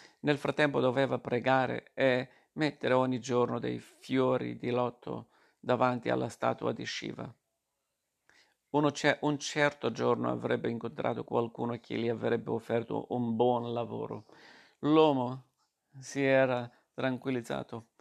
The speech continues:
Aveva pregato e messo i fiori a quando era andato in quella data a incontrare il capo di un grosso complesso industriale.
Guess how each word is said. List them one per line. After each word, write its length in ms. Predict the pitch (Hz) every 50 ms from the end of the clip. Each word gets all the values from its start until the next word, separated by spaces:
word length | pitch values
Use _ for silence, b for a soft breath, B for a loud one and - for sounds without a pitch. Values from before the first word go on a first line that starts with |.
| b b b b b b _ _
Aveva 420 | - 139 135 135 156 147 135 135 131
pregato 540 | - 135 135 113 123 135 135 131 - 139 127
e 80 | 123
messo 640 | 127 127 135 135 131 123 - - - 127 127 - -
i 80 | - 135
fiori 640 | - - - - - 127 123 127 127 120 117 117 -
a 180 | - - 127 -
quando 440 | - - 131 120 117 117 113 120 123
era 240 | 117 117 117 113
andato 560 | 113 117 117 117 117 117 110 - 117 117 113 B B B B B B B B B
in 120 | 135 135
quella 300 | 123 135 139 131 127 123
data 400 | 117 123 120 117 - - 127 - - _
a 140 | - 135 135
incontrare 640 | 135 135 131 - 135 123 - 135 127 131 127 127 123
il 140 | 123 117
capo 360 | - - 139 139 - - 135 120
di 100 | 123 123
un 160 | 123 127 123
grosso 420 | - 131 131 123 - - - 127
complesso 560 | - 131 127 123 127 123 123 113 - - -
industriale. 760 | 120 123 120 120 117 - - - 120 117 120 120 123 123 127